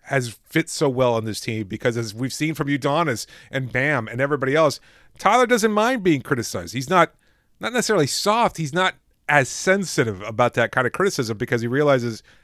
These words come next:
hell, if I wanna get better, I better put in the work. And why wouldn't I wanna listen to my thirty-three-year-old all N B A player? Why wouldn't I listen to a guy who's won three N B A championships and been to the finals five times? Six times, excuse me. Maybe they know what the hell they're talking about.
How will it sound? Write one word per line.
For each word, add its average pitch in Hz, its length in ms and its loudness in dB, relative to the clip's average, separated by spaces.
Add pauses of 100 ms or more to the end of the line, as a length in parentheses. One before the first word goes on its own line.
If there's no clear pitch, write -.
(140)
hell, 165 200 2
if 143 120 2
I 143 60 8
wanna 151 240 4
get 135 180 2
better, 151 260 4 (240)
I 160 100 0
better 185 300 6
put 135 160 -2
in 110 80 0
the 95 80 -10
work. 85 280 -16 (160)
And 170 120 -2
why 226 160 6
wouldn't 233 320 4
I 185 60 6
wanna 147 260 4
listen 135 480 0 (280)
to 170 100 -6
my 143 180 2
thirty-three-year-old 131 840 0
all 123 240 0
N 120 160 0
B 113 180 -4
A 107 140 -2
player? 92 420 -8
Why 151 220 0
wouldn't 208 300 6
I 185 80 6
listen 165 320 2
to 143 100 -2
a 131 40 0
guy 131 160 2
who's 120 180 -4
won 123 200 -4
three 127 300 -8
N 123 100 -2
B 120 120 -2
A 110 60 -2
championships 113 680 -8 (240)
and 123 160 -8
been 131 100 -2
to 131 60 -6
the 113 80 -6
finals 113 400 -4
five 98 300 -6
times? 92 360 -10 (300)
Six - 240 -8
times, 107 240 -4
excuse 170 220 -12
me. 87 80 -18 (280)
Maybe 254 180 -2
they 285 120 0
know 277 100 4
what 254 140 0
the 214 80 0
hell 220 80 2
they're 214 100 2
talking 196 300 0
about. 76 240 -18